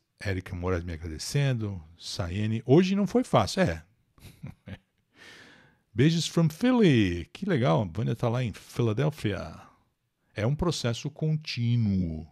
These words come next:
tá dizendo ali o Arthur com muita razão. Thanks a lot. See you, Edith.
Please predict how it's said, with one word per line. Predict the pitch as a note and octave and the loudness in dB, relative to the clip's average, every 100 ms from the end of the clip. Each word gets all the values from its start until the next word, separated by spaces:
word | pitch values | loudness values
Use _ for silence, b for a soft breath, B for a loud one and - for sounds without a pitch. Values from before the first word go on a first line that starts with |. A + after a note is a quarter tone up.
| _ - | _ -8
tá | F#2 | -8
dizendo | E2+ E2 F2+ F2 | -6 -8 -4 -4
ali | E2 E2+ F#2 - b b b b | -4 -6 -8 -10 b b b b
o | - A#2+ | -4 -2
Arthur | D3+ - G#2 | 0 0 -2
com | - E3 | -2 -4
muita | G#2+ F#2 | -4 -2
razão. | A#2+ E3 A2+ D#2 - _ _ _ _ _ _ _ _ b b b b b _ _ _ _ _ _ | -2 -2 -4 -8 -14 _ _ _ _ _ _ _ _ b b b b b _ _ _ _ _ _
Thanks | A2+ F#2+ - | -6 -6 -4
a | |
lot. | G#2+ C3 - | -2 0 -2
See | - D#3+ D3 | 0 6 8
you, | A#2+ G#2+ | 8 6
Edith. | G2+ F#2+ A#2+ - F#2+ E2 | 4 0 -4 -4 -4 -4